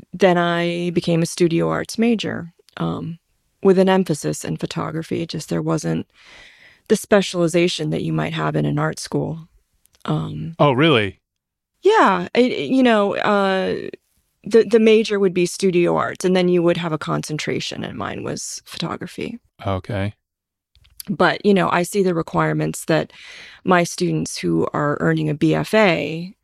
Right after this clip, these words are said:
Speaker 1: um, with a photo major, and they, they have a lot more in-depth requirements than the B A had at a liberal arts school. For what it's worth, I don't know.
Speaker 2: Yeah, well, I, I don't know. I'm, I'm, I'm,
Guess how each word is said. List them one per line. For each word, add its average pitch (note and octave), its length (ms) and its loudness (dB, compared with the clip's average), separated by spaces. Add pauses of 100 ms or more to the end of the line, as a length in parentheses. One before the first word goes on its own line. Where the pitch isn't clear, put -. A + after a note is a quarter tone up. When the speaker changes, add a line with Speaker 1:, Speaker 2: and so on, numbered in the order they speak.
(300)
Speaker 1:
um, E3 580 -6 (120)
with E3 160 4
a D#3 60 0
photo D#3 360 2
major, D3+ 600 -4
and E3 180 -2
they, D#3+ 500 -4 (120)
they F3+ 160 2
have E3+ 120 0
a D#3+ 40 0
lot D#3 320 0 (420)
more F3 420 2
in-depth D#3+ 600 0
requirements - 1040 -6 (180)
than F3+ 160 4
the D#3 60 4
B D3+ 260 0
A - 320 -8 (200)
had - 580 -10
at F3 140 -4
a D3+ 40 -4
liberal - 320 -6
arts G2+ 260 -10
school. G3+ 380 -8 (720)
For - 260 2
what F3+ 180 2
it's F3 200 -2
worth, E3 360 -6
I E3+ 100 -2
don't F3 140 -2
know. E3 260 -4 (220)
Speaker 2:
Yeah, F3 280 4
well, E3 200 -4
I, D3+ 260 0
I C#3+ 60 2
don't D#3 100 0
know. D#3+ 140 0
I'm, D3 260 2
I'm, C#3+ 220 0
I'm, D3+ 240 0